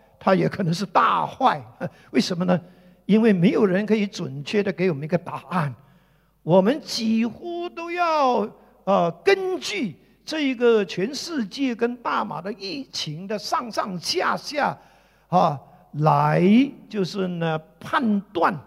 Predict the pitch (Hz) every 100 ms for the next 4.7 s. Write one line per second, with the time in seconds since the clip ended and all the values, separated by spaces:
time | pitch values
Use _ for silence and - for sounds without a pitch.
0 | _ _ _ _ - 160 143 147 143 160
1 | 247 226 208 190 180 - _ _ 160 160
2 | 170 196 190 180 208 190 165 - _ -
3 | 151 139 131 180 - 170 175 175 - _
4 | _ 147 233 196 311 240